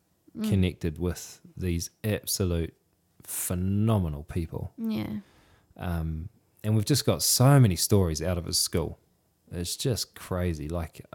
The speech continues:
Speaker 2: I've got a bunch running through my head right now, and I just love to sit and reminisce on those.
Speaker 1: Yeah.
Speaker 2: So, so special.
Speaker 1: Yeah.
Speaker 2: So phenomenal.
Speaker 1: I even think about our time when he was in hospital, when he wa-, you know, for those first three months of his life.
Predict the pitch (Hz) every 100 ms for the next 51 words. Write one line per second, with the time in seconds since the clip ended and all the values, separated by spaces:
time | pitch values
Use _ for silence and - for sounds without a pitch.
0 | - 90 90 107 85 - 95 82 92 82
1 | - 98 85 82 87 85 69 90 85 85
2 | - 87 92 113 - 90 90 - - -
3 | 85 - - 87 82 87 _ _ _ _
4 | _ _ _ _ _ _ - 98 90 87
5 | 76 - 90 90 85 82 80 - - 208
6 | 190 185 95 - 127 95 - 92 - -
7 | - - 202 190 - _ _ - - 107
8 | 92 - - 95 - - - 214 233 202
9 | 202 196 185 175 175 180 - 185 180 185
10 | 202 208 196 190 185 190 190 190 - 190
11 | 185 175 _ _ _ _ _ _ 208 196
12 | 190 - - 196 180 175 190 185 - 190
13 | 185 - 190 185 185 - 190 190 202 220
14 | 294